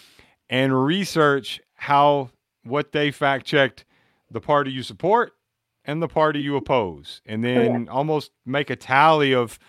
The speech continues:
Speaker 1: how many lies, because they both lie to you, right? So,
Speaker 2: Of course.
Speaker 1: you know, you know, they, wh-, who told the most lies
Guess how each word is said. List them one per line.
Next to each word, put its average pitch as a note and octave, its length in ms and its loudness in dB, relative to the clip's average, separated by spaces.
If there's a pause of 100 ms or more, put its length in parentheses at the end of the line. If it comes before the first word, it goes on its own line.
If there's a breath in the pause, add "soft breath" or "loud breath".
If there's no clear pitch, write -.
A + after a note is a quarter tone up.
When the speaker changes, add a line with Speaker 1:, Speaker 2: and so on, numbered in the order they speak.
(220 soft breath)
Speaker 1:
how D#3 140 -2
many E3 220 -2
lies, D#3 420 2
because C3+ 400 -4
they C#3+ 120 0
both D#3 220 2
lie A#2+ 240 0
to A2 140 -6
you, G2+ 220 -6
right? A2+ 380 0
So, A2 360 -2 (180 loud breath)
Speaker 2:
Of - 140 -16
course. G3 260 0
Speaker 1:
you C#3+ 260 -6
know, C3+ 100 -2
you C3+ 120 -2
know, C3+ 160 0
they, B2+ 200 -4
wh-, A2+ 360 -12 (140)
who D#3+ 160 -2
told F#3 320 6
the D#3+ 60 0
most D#3+ 260 2
lies B2+ 520 2